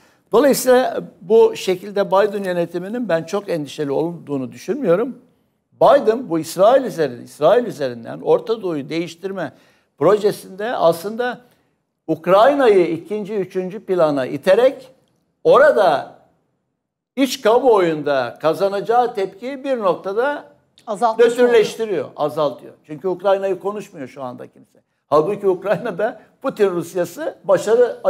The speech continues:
Speaker 1: eşiğine geldi orada. Bayağı. Ve Zelenski'ye ya da Ukrayna'ya verilen ekonomik yardımların artık yavaş yavaş kısıldığı, bazı ülkelerin kabul etmediği, silah yardımının azaldığı bir durumdan söz ediyoruz.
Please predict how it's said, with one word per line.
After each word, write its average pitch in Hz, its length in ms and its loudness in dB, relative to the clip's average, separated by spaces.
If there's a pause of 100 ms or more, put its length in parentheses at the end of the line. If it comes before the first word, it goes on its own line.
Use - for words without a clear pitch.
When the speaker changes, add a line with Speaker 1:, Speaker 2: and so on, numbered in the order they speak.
Speaker 1:
eşiğine 220 420 -4
geldi 139 340 -10
orada. - 160 -20 (1080)
Bayağı. 139 360 2 (260)
Ve 170 120 4
Zelenski'ye 180 800 0
ya 160 180 -2
da 180 100 -2
Ukrayna'ya 180 720 0
verilen 175 360 -2
ekonomik 165 520 -6
yardımların 170 520 -4
artık 165 360 -8
yavaş 170 320 -2
yavaş 165 240 -4
kısıldığı, 180 640 -10 (140)
bazı 175 280 2
ülkelerin 143 460 -6
kabul 185 320 -8
etmediği, 170 500 -10 (300)
silah 190 360 2
yardımının 170 600 0
azaldığı 160 640 0
bir 226 240 -10
durumdan 302 380 -8
söz 214 240 -10
ediyoruz. 170 340 -6